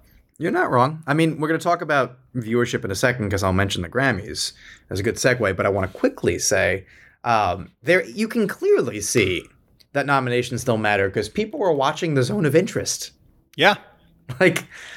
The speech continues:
Speaker 1: the least audience-friendly movie that's been nominated for Best Picture in a long time. Um, you'll see it at some point.
Speaker 2: At some
Speaker 1: I think
Speaker 2: point.
Speaker 1: it's, yeah, it's in your, it's in your vicinity or close to it now, right?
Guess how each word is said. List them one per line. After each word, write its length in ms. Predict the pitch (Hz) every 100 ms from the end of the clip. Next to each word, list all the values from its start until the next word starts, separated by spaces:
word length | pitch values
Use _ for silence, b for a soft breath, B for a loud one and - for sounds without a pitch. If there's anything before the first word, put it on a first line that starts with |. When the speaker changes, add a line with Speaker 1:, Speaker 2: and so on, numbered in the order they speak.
| B B 156
Speaker 1:
the 180 | 156 160
least 360 | 151 214 -
audience-friendly 720 | 160 165 165 160 131 160 147 143
movie 800 | 143 131 135 135 127 117 - -
that's 200 | 135 127
been 120 | 135
nominated 380 | 127 123 131 123
for 80 | 117
Best 220 | 120 -
Picture 220 | 120 123
in 40 |
a 100 | 101 98
long 380 | 104 110 101 95
time. 480 | - 65 - 123 - _ _ _ _ B B B -
Um, 460 | 110 90 85 - - -
you'll 180 | 113
see 200 | - 95
it 160 | 90 - - _ _ -
at 140 | 107 -
some 160 | 85
point. 240 | 101 120 127 - - _ _ _ -
Speaker 2:
At 160 | 147 -
some 120 | 101
Speaker 1:
I 160 | -
think 0 |
Speaker 2:
point. 120 | 139 139
Speaker 1:
it's, 160 | - - -
yeah, 160 | 208 110
it's 120 | 143
in 120 | 123
your, 140 | 104
it's 180 | 98 135
in 140 | 185 180
your 100 | 139
vicinity 500 | 120 123 101 101 101
or 120 | 92
close 340 | 80 107 90 -
to 140 | 92
it 80 | 80
now, 200 | 101 123
right? 240 | 143 170